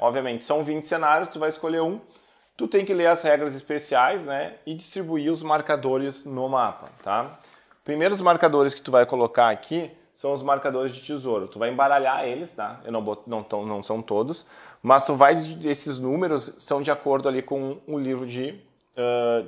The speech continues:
de cenários, né? Até ali, ah, aqui tem que ser um três, aqui tem que ser um dois, aqui tem que ser um quatro, só que tu não olha o verso, tá? Muito bem.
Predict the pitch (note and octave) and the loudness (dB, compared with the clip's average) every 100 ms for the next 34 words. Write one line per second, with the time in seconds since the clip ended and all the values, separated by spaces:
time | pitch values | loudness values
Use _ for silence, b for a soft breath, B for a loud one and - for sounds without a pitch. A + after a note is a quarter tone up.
0 | - A#2 - D3 B2+ F#2+ - F2 F#2+ G2+ | -8 -8 0 4 6 4 -4 -12 -12 -6
1 | F#2+ G2 G2 F#2 - A#2+ A#2 G2 G2+ G#2 | -4 -2 -2 -4 -10 -12 -10 -10 -10 -8
2 | B2+ B2+ G2+ - G2 G2+ G#2+ A#2+ A2+ F2+ | -6 -4 -6 -10 -12 -10 -6 -4 -6 -10
3 | - G2+ A2 A2 A#2+ A2 A2+ B2+ B2+ - | -16 -14 -14 -10 -6 -4 -6 -10 -12 -8
4 | C#3+ D#3+ E3 D3 E3 C#3+ F#2+ - - - | -6 -4 -2 -2 -2 -2 -2 -4 -16 -10
5 | G2 - - B B B B B B B | -8 -8 -14 B B B B B B B
6 | _ F3+ F3+ C3+ | _ 2 4 4